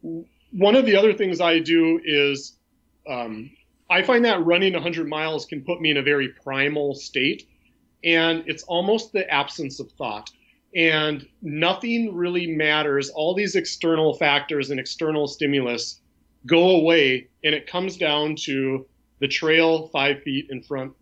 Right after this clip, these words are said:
of your, your body. And if you can have, uh, a crew or a pacer or family at an aid station that you know is coming up,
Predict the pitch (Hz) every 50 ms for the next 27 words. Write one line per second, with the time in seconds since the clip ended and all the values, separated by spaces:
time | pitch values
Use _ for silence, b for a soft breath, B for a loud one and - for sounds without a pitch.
0 | _ - 131 120 117 117 117 117 113 110 110 131 123 113 113 127 120 117 113 104
1 | 107 110 b b b b b b b _ - 156 156 160 156 151 147 143 139 139
2 | - _ _ _ _ _ _ _ _ _ _ _ _ _ _ _ _ _ _ -
3 | 190 160 - - 165 185 233 226 - 302 240 214 196 196 190 190 185 180 180 180
4 | 180 180 - _ _ _ _ _ _ _ _ _ _ _ _ _ _ _ _ _
5 | _ _ _ _ - 151 139 143 147 151 143 - - 185 185 185 185 185 190 190
6 | 190 190 165 151 147 143 135 135 - 185 185 180 175 - - 196 180 175 175 175
7 | 170 170 147 143 139 - - 185 170 175 175 170 165 156 147 143 143 143 - 151
8 | 151 143 139 143 135 139 147 151 143 - 175 160 165 165 - 190 175 151 139 135
9 | 131 139 151 160 151 147 147 151 151 143 143 - - 151 143 135 135 131 135 143
10 | 175 175 - _